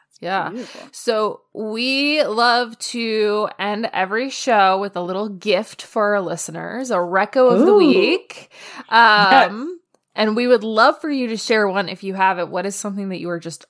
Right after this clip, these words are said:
Speaker 1: loving that people need to know about this week?
Speaker 3: Okay, we have to talk about this book.
Speaker 2: Ooh.
Speaker 3: It's called One to Watch, and it's
Speaker 1: Ooh.
Speaker 3: written by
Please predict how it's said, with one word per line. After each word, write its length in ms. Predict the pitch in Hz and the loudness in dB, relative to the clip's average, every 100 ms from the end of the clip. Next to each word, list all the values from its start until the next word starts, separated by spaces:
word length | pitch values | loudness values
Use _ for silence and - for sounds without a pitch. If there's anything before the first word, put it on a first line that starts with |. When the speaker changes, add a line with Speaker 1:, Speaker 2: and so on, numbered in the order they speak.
| - | -12
Speaker 1:
loving 680 | 170 165 170 175 180 175 | -12 -4 -2 0 0 -4
that 140 | 170 - | -8 -10
people 280 | 175 165 | -14 -12
need 200 | 170 160 | -12 -12
to 100 | - | -12
know 140 | 160 156 | -10 -8
about 240 | - - | -8 -12
this 200 | - - | -14 -16
week? 380 | - - - _ _ _ - | -16 -18 -20 _ _ _ 2
Speaker 3:
Okay, 560 | 220 226 190 147 143 - _ - | 2 2 0 0 -4 -12 _ -8
we 280 | 190 233 | -2 2
have 260 | 262 240 240 | 2 2 2
to 80 | 247 | 2
talk 200 | 240 214 | 2 2
about 180 | 214 190 | 2 0
this 100 | 196 | 0
book. 360 | 185 190 175 180 | 2 4 4 -2
Speaker 2:
Ooh. 360 | 269 415 165 156 | -2 -2 -4 -10
Speaker 3:
It's 80 | - | -6
called 360 | 226 202 190 | -2 -2 -4
One 540 | 175 196 208 226 277 294 | 0 2 2 2 2 0
to 140 | 277 | 0
Watch, 600 | 208 190 156 123 - - - | 2 2 2 -2 -10 -16 -6
and 180 | 202 202 | -2 0
it's 200 | 185 - | -2 -2
Speaker 1:
Ooh. 120 | 143 | -4
Speaker 3:
written 420 | 147 196 202 269 | 0 0 2 2
by 420 | 233 196 180 175 | 4 4 2 0